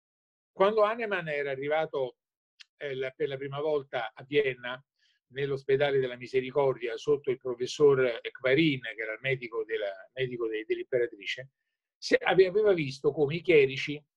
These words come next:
erano vicino ai medici, vicino ai pazienti, e proprio la loro presenza aiutava estremamente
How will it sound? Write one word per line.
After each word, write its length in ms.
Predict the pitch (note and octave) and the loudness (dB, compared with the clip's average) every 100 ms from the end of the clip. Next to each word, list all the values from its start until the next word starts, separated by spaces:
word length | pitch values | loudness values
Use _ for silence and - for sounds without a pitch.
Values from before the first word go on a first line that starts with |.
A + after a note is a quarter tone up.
| _ _ _ _ _ | _ _ _ _ _
erano 420 | - F3 D#3 D3 | 2 4 2 -6
vicino 680 | E3+ - E3+ C#3+ B2 A#2+ - | -6 -4 -6 -4 -6 -8 -8
ai 140 | C#3+ | -4
medici, 560 | C3+ B2 C3 C3 F3 F3+ _ | -4 -6 -10 -10 -10 -12 _
vicino 640 | A#2+ B2+ E3+ D#3 C3 A#2+ _ | -12 -8 -4 -2 -2 -6 _
ai 100 | - | -4
pazienti, 680 | C#3 D3+ - C3 A2+ - F3 _ _ _ | -2 -2 2 2 0 -12 -14 _ _ _
e 100 | - | -8
proprio 300 | - G#3 E3 | 4 6 6
la 60 | E3 | 6
loro 240 | G3+ F3 | 6 4
presenza 460 | E3+ F#3+ G#3 G3+ E3+ | 2 2 2 2 -2
aiutava 540 | F#3 G#3+ G3 C3+ A#2+ | -2 0 0 0 0
estremamente 920 | C3+ C#3 E3+ E3+ C#3+ A#2 _ C#3 C3+ | -4 -4 -8 -6 -6 -8 _ -6 -6